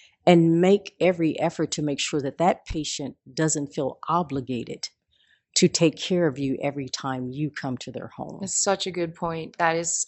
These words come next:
Speaker 2: such a great point because patients do. They feel like,
Speaker 1: Yes.
Speaker 2: "You are doing so much for me. The least I can do is provide you a meal, is to do
Speaker 1: Yes.
Speaker 2: something nice." But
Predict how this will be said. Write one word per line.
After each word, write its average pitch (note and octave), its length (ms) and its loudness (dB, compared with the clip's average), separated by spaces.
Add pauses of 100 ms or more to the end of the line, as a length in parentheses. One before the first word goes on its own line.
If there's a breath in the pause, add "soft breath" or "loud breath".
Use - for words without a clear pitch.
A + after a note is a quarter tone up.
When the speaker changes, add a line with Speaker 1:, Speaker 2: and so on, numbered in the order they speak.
Speaker 2:
such - 380 0
a F3+ 100 -2
great E3 360 -2
point D#3+ 280 -4
because E3+ 320 -4
patients C4+ 600 -2
do. F3 560 2
They F#3+ 160 -2
feel B3+ 240 0
like, G#3+ 160 4
Speaker 1:
Yes. - 80 -12
Speaker 2:
"You B3 180 2
are G#3+ 100 6
doing D#3+ 320 0
so G3 340 6
much A#3 240 6
for A3+ 160 -2
me. D#3 280 0
The D#3 140 -4
least G3+ 440 0
I A#3 80 4
can G#3 200 -4
do D#3+ 400 -4 (340 loud breath)
is F3+ 180 2
provide E3+ 520 2
you E3 140 -2
a D3+ 40 -2
meal, C#3 420 -4
is E3 200 -4
to F3+ 80 -6
do E3+ 220 -4
Speaker 1:
Yes. E3+ 140 -2
Speaker 2:
something E3 340 -2
nice." D3 240 -4
But E3 220 -6